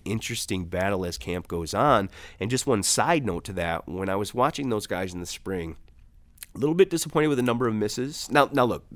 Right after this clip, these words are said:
they could have been working on things that we don't know about. It's spring. Guys are running around in helmets and shorts. You know, we're not gonna make a huge deal of it. Um, but there were quite a few missed field goals between both guys. So I think just for me,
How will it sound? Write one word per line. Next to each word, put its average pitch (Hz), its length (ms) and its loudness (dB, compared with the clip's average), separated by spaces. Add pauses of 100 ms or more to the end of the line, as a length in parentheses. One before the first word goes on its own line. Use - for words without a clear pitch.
(100)
they 101 100 2
could 113 120 -2
have 87 60 -2
been 78 140 -6
working 95 320 -4
on 92 120 -4
things 87 340 -6
that 80 120 -8
we 85 140 -8
don't 87 180 -8
know 92 160 -4
about. 87 320 -6
It's 73 160 -8
spring. 95 540 -4 (400)
Guys 82 240 -6
are 85 40 -6
running 85 220 -4
around 80 280 -4
in 78 160 -8
helmets 80 360 -8
and 76 100 -8
shorts. - 440 -8
You 98 40 -4
know, 80 300 -6
we're 92 100 -6
not 92 80 -4
gonna 85 120 -6
make 82 140 -8
a 80 40 -16
huge 82 300 -10
deal 92 220 -6
of 76 100 -10
it. - 120 -12 (360)
Um, 95 380 0
but 113 120 -6
there 131 140 6
were 143 80 6
quite 131 240 2
a - 20 0
few 135 160 -4
missed 120 420 2
field 117 260 -2
goals 113 140 0
between - 380 -4
both 92 320 -6
guys. 78 260 -4
So 107 400 4
I 113 60 -4
think 110 180 0
just 117 180 -2
for 98 100 -6
me, 98 480 0